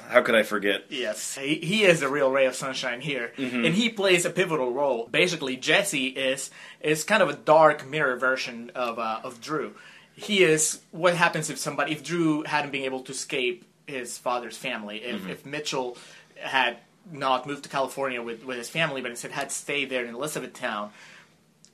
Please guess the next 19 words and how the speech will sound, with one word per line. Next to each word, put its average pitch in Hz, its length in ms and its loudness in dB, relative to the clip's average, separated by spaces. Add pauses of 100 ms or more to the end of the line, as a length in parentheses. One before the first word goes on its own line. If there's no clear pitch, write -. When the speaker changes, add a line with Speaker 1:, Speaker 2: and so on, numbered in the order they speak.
Speaker 2:
because 160 440 2
as, 143 340 2
as 147 200 -4
much 160 220 0
of 165 100 -2
a 139 80 2
failure 156 480 2
as 131 240 -6
Drew 143 480 -6
feels 143 380 -4
he 131 140 -2
is 123 140 -6
right 117 160 -6
now, 139 280 0
Jesse 156 400 -4
is 131 100 -6
a 127 60 -12
bigger 117 600 -2
loser. 127 400 -8